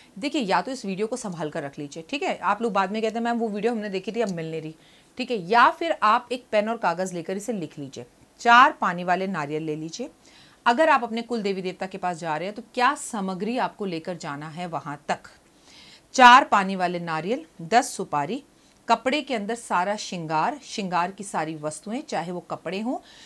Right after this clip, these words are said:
अगर आप कुल देवी के पास जा रहे हैं और देवता के पास जा रहे हैं, तो देवता भी श्रृंगार करते हैं, गले में हार, माला सब पहनते हैं। पान के पत्ते ताज़े होने चाहिए, रोली, मोली, कपूर, हल्दी, कुमकुम सब ले लीजिए।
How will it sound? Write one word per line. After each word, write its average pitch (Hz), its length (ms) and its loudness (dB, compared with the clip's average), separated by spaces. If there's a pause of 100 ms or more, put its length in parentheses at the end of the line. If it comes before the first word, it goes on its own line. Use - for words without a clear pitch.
(120)
अगर 220 180 2
आप 269 140 2
कुल 269 140 -2
देवी 202 200 2
के 170 100 -6
पास 139 240 -6
जा 143 120 -6
रहे 180 80 -6
हैं 208 80 -4
और 175 60 -10
देवता 254 240 -2
के 311 120 -2
पास 294 200 0
जा 262 140 2
रहे 285 100 0
हैं, 311 100 -4
तो 320 80 -4
देवता 233 360 0
भी 247 220 0
श्रृंगार 233 360 2
करते 262 300 -6
हैं, 269 220 -4
गले 196 260 2
में 247 100 -2
हार, 208 340 0
माला 196 260 -2
सब 226 200 -6
पहनते 147 420 -12
हैं। 123 80 -10 (640)
पान 254 300 12
के 302 100 0
पत्ते 254 400 -2
ताज़े 180 380 4
होने 226 280 2
चाहिए, 240 300 0
रोली, 214 340 0
मोली, 220 360 -4
कपूर, 233 580 -2
हल्दी, 202 500 0
कुमकुम 226 500 -2
सब 208 300 0
ले 151 120 0
लीजिए। 139 320 -10